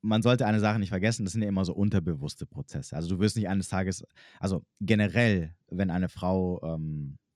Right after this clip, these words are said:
quasi, ich sag dazu auch immer, den Respekt vor dem Mann verliert oder i-, ihn irgendwann aufhört, ihn anzuhimmeln,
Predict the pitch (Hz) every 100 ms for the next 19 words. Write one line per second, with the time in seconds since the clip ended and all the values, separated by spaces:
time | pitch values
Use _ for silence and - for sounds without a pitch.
0 | _ _ _ _ _ _ _ _ _ -
1 | - 87 87 85 87 82 78 _ - _
2 | _ - 71 - - - 73 78 78 73
3 | - 98 95 98 90 87 92 - 90 85
4 | 80 - - 110 95 - 92 127 113 101
5 | - 98 110 104 - _ - - 98 110
6 | 107 85 87 95